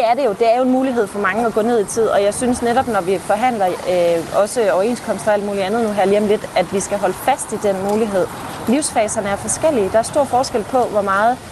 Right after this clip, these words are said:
øh, tid man som børnefamilie, især med små børn, har mulighed for og lyst til at give til arbejdsmarkedet, i forhold til, hvis teenagerne sidder inde på værelset og egentlig ønsker mor og far sent hjem,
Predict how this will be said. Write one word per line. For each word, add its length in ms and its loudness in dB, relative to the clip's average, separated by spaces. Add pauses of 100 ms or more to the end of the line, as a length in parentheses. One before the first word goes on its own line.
(360)
øh, 280 2
tid 380 0
man 160 -2
som 160 0
børnefamilie, 600 0
især 240 0
med 100 -4
små 300 0
børn, 200 0
har 100 -4
mulighed 320 2
for 140 -2
og 220 2
lyst 240 -2
til 220 -4
at 100 -4
give 120 -4
til 100 -6
arbejdsmarkedet, 680 -4 (320)
i 40 -6
forhold 320 -2
til, 140 -2
hvis 120 -4
teenagerne 680 0 (280)
sidder 220 2
inde 180 0
på 80 -2
værelset 460 2
og 180 4
egentlig 280 2
ønsker 300 0
mor 160 2
og 80 0
far 240 2
sent 260 -2
hjem, 140 2